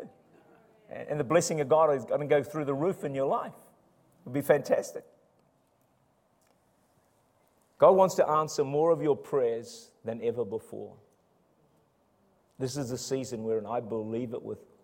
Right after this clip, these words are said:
all my heart, I'm seeing more prayers than ever before.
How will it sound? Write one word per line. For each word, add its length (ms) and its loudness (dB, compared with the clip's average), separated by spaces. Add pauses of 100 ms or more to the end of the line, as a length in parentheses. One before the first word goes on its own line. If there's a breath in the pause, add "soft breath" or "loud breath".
all 420 0
my 220 -10 (120)
heart, 380 -20 (720 soft breath)
I'm 120 -2
seeing 240 -4
more 160 2
prayers 380 2
than 140 -6
ever 160 -4
before. 400 -10